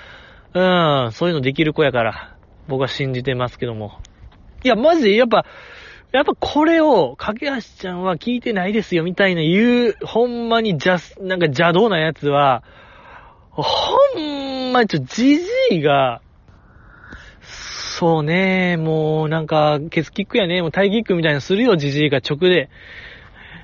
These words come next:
えー、密を覚悟で、タイキックです。ありがとうございました。そうね、だから募集するのは、君の思う、好きな、君の好きな乃木坂曲、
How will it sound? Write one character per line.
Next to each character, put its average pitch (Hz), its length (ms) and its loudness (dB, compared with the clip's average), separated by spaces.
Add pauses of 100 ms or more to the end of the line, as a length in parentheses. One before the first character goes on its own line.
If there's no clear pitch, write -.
え 170 280 2
ー、 - 20 0
密 202 300 0
を 190 80 4
覚 196 240 -2
悟 202 140 4
で、 151 200 0 (560)
タ 156 120 0
イ 147 60 -4
キ 196 120 -10
ッ - 100 -12
ク 208 100 -4
で 175 100 2
す。 - 460 -18 (440)
あ - 60 -6
り 156 60 -2
が 156 40 -4
と 165 60 0
う 160 40 -2
ご - 40 -2
ざ 170 80 0
い 135 60 -8
ま 185 120 -2
し - 180 -10
た。 - 180 -2 (1600)
そ 226 140 2
う - 20 4
ね、 202 60 4
だ 214 60 4
か 208 60 4
ら 185 140 2
募 165 260 -2
集 202 140 0
す 233 100 0
る 277 80 0
の 226 80 0
は、 180 140 2
君 277 280 -2
の 277 140 4
思 262 220 2
う、 233 60 -2
好 196 40 -4
き - 220 -12
な、 220 160 0
君 285 220 -2
の 294 100 -2
好 - 100 -14
き 269 100 -10
な 247 120 0
乃 202 180 2
木 208 60 0
坂 226 180 2
曲、 165 300 0